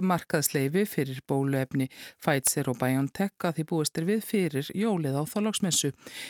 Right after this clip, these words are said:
En Lyfjastofnun Evrópu mælti með því í dag með skilyrðum að bóluefnið yrði notað.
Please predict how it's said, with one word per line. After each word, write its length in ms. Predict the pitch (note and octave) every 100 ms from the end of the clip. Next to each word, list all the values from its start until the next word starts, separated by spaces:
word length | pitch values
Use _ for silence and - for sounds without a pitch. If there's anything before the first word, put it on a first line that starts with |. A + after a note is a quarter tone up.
| -
En 160 | F3 F#3+
Lyfjastofnun 680 | G3 F3+ - D#3+ D#3+ D#3
Evrópu 380 | C3+ B2+ - F3+
mælti 340 | F#3+ G3 -
með 220 | E3 C#3 -
því 60 |
í 100 | A#2+
dag 240 | - B2+ F3+
með 240 | F#3 E3+
skilyrðum 480 | - B2+ A2+ A#2+ D#3+
að 140 | F#3
bóluefnið 680 | F3+ F3+ E3 C3 - B2 -
yrði 380 | C3+ C3 A#2+ B2+
notað. 560 | F3 - C#3+ - -